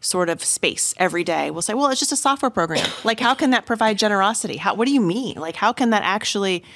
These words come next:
provide what we're talking about, life change and transformation?" And we say, Well, first of all, we couldn't do the work that we do <coughs> at Mel Trotter Ministries without donations from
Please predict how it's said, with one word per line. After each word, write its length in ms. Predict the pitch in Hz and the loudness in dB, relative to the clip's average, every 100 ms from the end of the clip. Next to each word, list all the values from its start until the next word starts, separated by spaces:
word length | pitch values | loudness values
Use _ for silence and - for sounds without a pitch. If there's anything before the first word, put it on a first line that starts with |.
| - - _ - | -20 -20 _ -4
provide 680 | 208 175 185 220 220 196 175 - _ | -2 0 2 4 4 2 -4 -14 _
what 240 | 190 208 196 | -2 0 0
we're 100 | 190 | -2
talking 460 | - 226 - 285 | 0 0 2 2
about, 320 | 190 135 65 | 2 -2 -6
life 280 | 185 196 220 | 0 0 0
change 520 | - 220 226 214 170 | -2 0 2 2 0
and 100 | 175 | -2
transformation?" 920 | 180 208 196 - 185 185 240 - 147 - - - _ | -2 -2 -2 0 0 2 2 0 -4 -14 -20 -20 _
And 180 | 208 214 | 0 2
we 120 | 226 | 2
say, 260 | 220 226 214 | 2 2 2
Well, 180 | 208 214 | 2 0
first 240 | 220 - | 0 0
of 80 | 180 | 0
all, 140 | 165 | 0
we 100 | 190 | 2
couldn't 340 | 294 370 262 175 | 2 2 2 2
do 220 | 214 254 | 2 4
the 80 | 202 | 2
work 280 | 175 220 - | 2 0 -2
that 120 | 190 | -2
we 100 | 190 | 0
do 420 | 202 185 226 320 - - | 2 2 2 0 -6 -14
<coughs> 200 | - - | -16 -2
at 120 | 214 | 2
Mel 160 | 208 220 | 4 2
Trotter 300 | - 208 180 | 2 0 2
Ministries 640 | 170 214 - 269 294 - - - _ _ | 0 0 0 -2 -2 -6 -10 -20 _ _
without 640 | 196 196 226 247 - - | -2 2 4 4 2 -2
donations 560 | 196 185 220 - 190 - | 0 2 0 0 -6 -6
from 320 | 185 170 | -4 -4